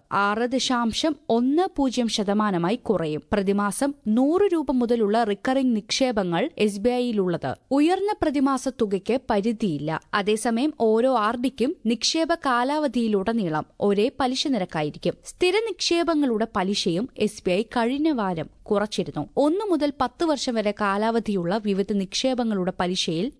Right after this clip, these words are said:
ദശാംശം ഒന്ന് അഞ്ച് ശതമാനമാണ് ജനുവരി പത്തിന് പ്രാബല്യത്തിൽ വന്ന വിധം കുറച്ചത്. ഏഴ് ദിവസം മുതൽ ഒരു വർഷത്തിന് താഴെ വരെയുള്ള സ്ഥിര നിക്ഷേപങ്ങളുടെ പലിശയിൽ മാറ്റമില്ല. ഒരു വർഷം മുതൽ പത്ത് വർഷം വരെ കാലാവധിയുള്ള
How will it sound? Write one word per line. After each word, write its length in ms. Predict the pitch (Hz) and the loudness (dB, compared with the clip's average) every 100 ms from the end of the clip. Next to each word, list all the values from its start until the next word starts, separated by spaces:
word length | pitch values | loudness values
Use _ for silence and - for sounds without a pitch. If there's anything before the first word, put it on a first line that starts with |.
| 185 | -2
ദശാംശം 600 | 202 - 220 226 226 294 - | -2 0 -2 -2 -2 -4 0
ഒന്ന് 320 | 226 233 302 | 0 2 4
അഞ്ച് 240 | 320 262 262 | 2 0 0
ശതമാനമാണ് 720 | 240 208 233 269 262 190 220 | 0 0 0 2 2 0 0
ജനുവരി 420 | 202 196 202 202 | 0 0 0 -2
പത്തിന് 420 | 214 196 - 190 202 | -2 -4 -2 -2 -2
പ്രാബല്യത്തിൽ 680 | - 208 208 214 202 175 214 208 | 0 0 0 0 -2 0 -2 0
വന്ന 300 | 196 214 277 | -2 0 0
വിധം 300 | 208 - 220 | 0 0 -2
കുറച്ചത്. 480 | 247 196 180 - 156 156 - 277 | -2 -2 -2 -4 -6 -8 -2 2
ഏഴ് 300 | 320 381 403 | 4 4 2
ദിവസം 340 | 359 330 311 | 2 0 0
മുതൽ 200 | 277 294 285 | 2 0 2
ഒരു 240 | 233 240 | 0 2
വർഷത്തിന് 520 | 311 277 - 269 254 254 | 0 -2 -4 -2 0 0
താഴെ 400 | 226 202 214 254 | 0 0 0 0
വരെയുള്ള 440 | 269 220 208 175 165 240 - | 0 0 0 0 0 -2 -6
സ്ഥിര 240 | - 302 311 | -4 0 2
നിക്ഷേപങ്ങളുടെ 840 | 370 302 - 302 302 285 240 185 214 | 0 0 0 0 2 0 0 0 0
പലിശയിൽ 480 | 185 196 - 180 233 | -2 -2 -2 0 0
മാറ്റമില്ല. 220 | 233 233 - 175 151 147 - | 0 -2 -2 -4 -2 -4 -2
ഒരു 200 | 254 330 | 0 2
വർഷം 360 | 415 415 - 320 | 2 0 -2 0
മുതൽ 220 | 285 277 277 | 0 0 -2
പത്ത് 320 | 247 - 320 | -4 -2 -2
വർഷം 320 | 302 - 262 | -2 -2 -2
വരെ 180 | 226 214 | 0 -2
കാലാവധിയുള്ള 720 | 214 208 202 208 233 220 220 | 0 -2 0 0 0 0 0